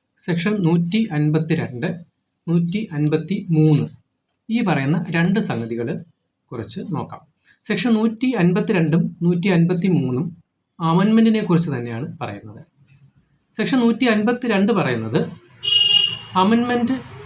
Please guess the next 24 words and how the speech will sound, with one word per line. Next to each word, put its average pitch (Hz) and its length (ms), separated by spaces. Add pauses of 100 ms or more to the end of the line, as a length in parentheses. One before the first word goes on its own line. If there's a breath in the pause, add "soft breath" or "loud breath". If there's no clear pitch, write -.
(100)
in 214 80
clerical 214 580
mistakes - 640 (1080)
in 135 100 (500)
judgment, 196 480 (440)
decree 170 440 (160)
or 165 180
orders. 107 280 (160)
അതാണ് 180 220
നൂറ്റി 180 180
അൻപത്തിരണ്ടിൽ 135 680
പറയുന്നത്. - 300 (680)
നൂറ്റി 220 220
അൻപത്തിമൂന്ന് 202 920 (1000)
general 240 360 (500)
power 165 220 (120)
to 185 60 (560)
amend 185 280 (720)
the 175 140
proceedings. 147 760 (760)
ഇതാണ് 202 240
നൂറ്റി 170 160
അൻപത്തിമൂന്നിൽ 139 640
പറയുന്നത്. - 300